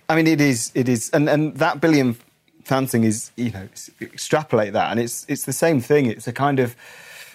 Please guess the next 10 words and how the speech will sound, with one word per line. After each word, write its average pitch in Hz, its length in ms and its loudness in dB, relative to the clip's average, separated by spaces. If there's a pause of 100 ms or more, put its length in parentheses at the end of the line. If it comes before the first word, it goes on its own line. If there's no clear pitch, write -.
(340)
acci-, - 400 -2
almost 180 340 0
a, 143 240 2
a 135 60 4
hardwired 139 800 2
arrogance 120 640 -2
that - 160 -6
came 147 240 2
with 123 140 0
victory 113 600 -4